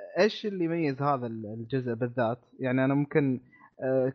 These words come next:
كنت مستاء شويتين من ستيكر ستار، ما عجبني كثير، لكن هذا الجزء، آه، عدلوا فيه كثير أشياء، من بينها أولا إنه، آه، فيه ربط بين الحلقات، يعني في أشياء تحتاج،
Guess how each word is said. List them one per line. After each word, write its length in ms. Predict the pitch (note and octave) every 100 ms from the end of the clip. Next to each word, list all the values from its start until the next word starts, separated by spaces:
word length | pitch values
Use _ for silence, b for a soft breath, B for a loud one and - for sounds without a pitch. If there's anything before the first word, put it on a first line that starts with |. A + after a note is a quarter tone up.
| -
كنت 180 | D#3 C#3+
مستاء 340 | C#3+ - D3
شويتين 480 | C3 C#3+ C3 C#3+ C#3
من 240 | B2 B2
ستيكر 360 | A#2+ - C#3+ C3
ستار، 340 | B2+ - B2
ما 100 | B2+
عجبني 360 | B2+ B2 A#2 A#2
كثير، 400 | - - C3+ F3 B B -
لكن 420 | C#3 E3 E3 D3+
هذا 220 | C3+ E3+ E3+
الجزء، 440 | D3+ D#3+ F3 D#3+ -
آه، 220 | C#3+ C3
عدلوا 460 | B2+ C#3+ D3+ D3 C#3
فيه 200 | - C#3
كثير 280 | - - B2+
أشياء، 400 | A2+ - C3 C3
من 240 | C#3 C#3+ C#3
بينها 380 | D#3+ E3+ D#3+
أولا 280 | D3+ D3+ D3
إنه، 480 | C3+ A#2+ B2 A#2+ A2+ - b b b b _ -
آه، 340 | B2 A#2 A#2 -
فيه 360 | F3+ F3+ D#3 B2+
ربط 280 | D3 D#3 - _ _ _ _ _ _ C3
بين 180 | C3
الحلقات، 500 | C3+ - B2+ - A#2 - _ A#2+
يعني 360 | A#2 A#2 A#2+
في 180 | A#2 C#3+
أشياء 240 | C3 C#3+
تحتاج، 540 | B2 B2+ - - C#3